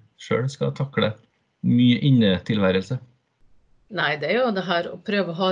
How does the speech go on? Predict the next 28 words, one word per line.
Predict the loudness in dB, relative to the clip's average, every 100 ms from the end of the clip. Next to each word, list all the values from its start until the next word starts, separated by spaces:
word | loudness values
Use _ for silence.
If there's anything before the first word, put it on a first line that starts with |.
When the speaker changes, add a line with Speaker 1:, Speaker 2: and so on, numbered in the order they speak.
| 0
Speaker 2:
rutiner | -4 -6 0 2 0 -2 -6 -10
og | -8
komme | -8
seg | -8 -8 -8
opp, | -8 _ -8 -6
eh, | -4 -4 -6
om | -6 0
morgenen | 2 4 2 2 2 -2 -4
og, | -6 -4 -4 -6 -6
eh, | -6 -4 -4
ha | -4
oppgaver | -4 -6 -2 0 0
å | 0
holde | -2 -4
på | -2 0 2
med. | 0 -2 _ _ _ _ _ _ _ _ -8
Eh, | -4 -2
det | 2
er | 2
også | 4 2
veldig | 2 0
viktig | 0 -8 -10 -8
å | -8
fokusere | -8 -12 -8 -10 -10 -2 2 2 -2
på | -6 -6
de | -8 -8
tingene | -6 -4 -4 -4
man, | -4 -4